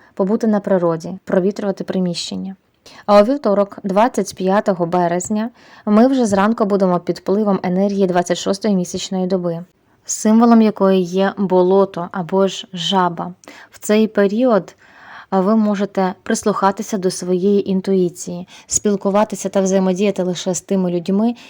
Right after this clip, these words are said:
й-, до яких відчуваєте симпатію. Краще взагалі відмовитися від активної діяльності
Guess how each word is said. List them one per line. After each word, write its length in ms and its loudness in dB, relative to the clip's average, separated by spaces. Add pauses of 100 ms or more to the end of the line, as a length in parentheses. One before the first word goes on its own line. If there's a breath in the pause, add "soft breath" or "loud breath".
(100)
й-, 140 -4
до 100 2
яких 360 2
відчуваєте 600 0
симпатію. 800 -8 (140)
Краще 340 0
взагалі 400 0
відмовитися 600 -2
від 160 -2
активної 480 -4
діяльності 760 -2